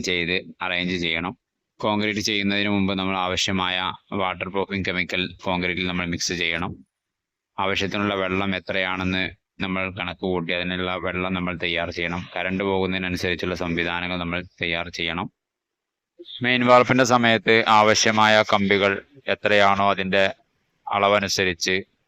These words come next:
ആ കമ്പി കെട്ടിയിട്ടുണ്ടോ എന്ന് നമ്മൾ ഏതെങ്കിലും എഞ്ചിനീയറുടെ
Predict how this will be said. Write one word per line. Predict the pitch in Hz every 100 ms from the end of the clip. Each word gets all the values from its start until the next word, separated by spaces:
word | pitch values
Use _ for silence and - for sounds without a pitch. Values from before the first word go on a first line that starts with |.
| -
ആ | 104
കമ്പി | 95 92 95 95
കെട്ടിയിട്ടുണ്ടോ | 95 - 92 90 92 87 92 - -
എന്ന് | 90 90
നമ്മൾ | 90 87 90 98 -
ഏതെങ്കിലും | 95 92 92 95
എഞ്ചിനീയറുടെ | 95 90 90 90 92 90